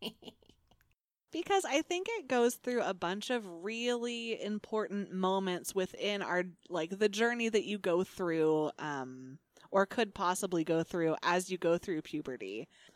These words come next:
Speaker 2: And I also, I got a little nerdy. I also connected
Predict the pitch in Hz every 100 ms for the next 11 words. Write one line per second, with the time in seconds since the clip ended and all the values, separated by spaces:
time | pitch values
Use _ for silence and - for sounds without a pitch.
0 | _ _ - 220 226 - - 330 381 -
1 | 262 214 214 214 208 214 214 220 233 214
2 | 190 185 202 185 151 160 214 226 - -
3 | - 214 214 247 - 285 - 254 220 220
4 | 233